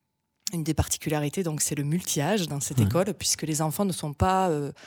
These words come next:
Speaker 1: rassemblés par groupe d'âge dans des classes comme, euh, on a l'habitude de le voir traditionnellement, mais ils évoluent dans l'école en fonction de ce qu'ils souhaitent faire et de leur centre d'intérêt. Et donc, euh, les espaces sont plutôt dédiés à des thèmes, et les enfants s'y retrouvent, quel que soit leur âge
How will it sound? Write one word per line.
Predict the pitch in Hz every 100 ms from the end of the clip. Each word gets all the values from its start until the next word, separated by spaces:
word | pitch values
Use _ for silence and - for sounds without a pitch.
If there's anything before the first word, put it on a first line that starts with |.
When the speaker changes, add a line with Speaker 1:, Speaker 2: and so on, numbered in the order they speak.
| -
Speaker 1:
rassemblés | - 160 180 160 190
par | 196 156
groupe | 147 151 165
d'âge | 170 185 196
dans | 156 147
des | 147
classes | - 170 190 - -
comme, | 156 151
euh, | 143 143
on | 139 143
a | 143 139 143 143 147
l'habitude | 147 143 170
de |
le | 151
voir | 147 170 -
traditionnellement, | 160 156 - 156 147 165 214 - - - - - - -
mais | 160 160
ils | 156
évoluent | 185 196 202
dans | 185
l'école | 170 180 214
en |
fonction | 185 170 - 196
de | 170 160 160 151
ce | -
qu'ils | 165
souhaitent | - 160 147
faire | 202 202
et |
de | 160
leur | 147 147
centre | 170 156
d'intérêt. | 160 147 147 147 233 - - - _
Et | -
donc, | 139 156 190 -
euh, | 151
les | 147 147
espaces | 151 - 196 -
sont | 160
plutôt | 147 165 - 175
dédiés | 156 143 160
à |
des | 151 143
thèmes, | - 202 175 151 _ _
et |
les | 143 147
enfants | 143 160
s'y | 175 -
retrouvent, | 147 - 190 180
quel | 160
que | 151
soit | - 156
leur | 139
âge | 156 185